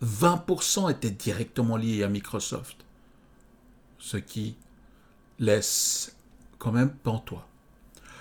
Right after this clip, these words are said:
La deuxième tendance est la montée des attaques par vecteurs persistants, aussi appelées A P T.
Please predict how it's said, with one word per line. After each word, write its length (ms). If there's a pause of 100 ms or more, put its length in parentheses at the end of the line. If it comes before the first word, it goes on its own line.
(220)
La 140
deuxième 400
tendance 460
est 80
la 100
montée 300
des 180
attaques 320
par 180
vecteurs 520
persistants, 640 (480)
aussi 240
appelées 400 (300)
A 140
P 200
T. 240